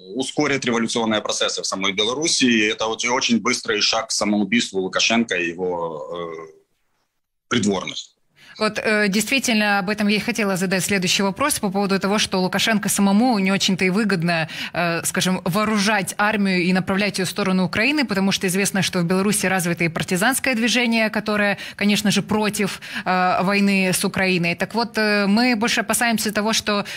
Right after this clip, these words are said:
Speaker 2: Лукашенко решится, или всё-таки наступление российской армии, но со стороны Беларуси? Какая вероятность выше?
Speaker 1: Э, наступление российской армии со стороны Беларуси мы уже видели.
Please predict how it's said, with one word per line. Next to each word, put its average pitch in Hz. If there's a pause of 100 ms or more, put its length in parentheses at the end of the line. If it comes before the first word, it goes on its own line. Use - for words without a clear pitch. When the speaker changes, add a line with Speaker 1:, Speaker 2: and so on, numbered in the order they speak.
(160)
Speaker 2:
Лукашенко 240
решится, 202
или 240
всё-таки -
наступление 220
российской 214
армии, 214
но 196
со 208
стороны 190
Беларуси? 160
Какая 202
вероятность 185
выше? 127 (1500)
Speaker 1:
Э, 101 (140)
наступление 117
российской 107
армии 95
со 95
стороны 98
Беларуси 95
мы 92
уже 85
видели. 85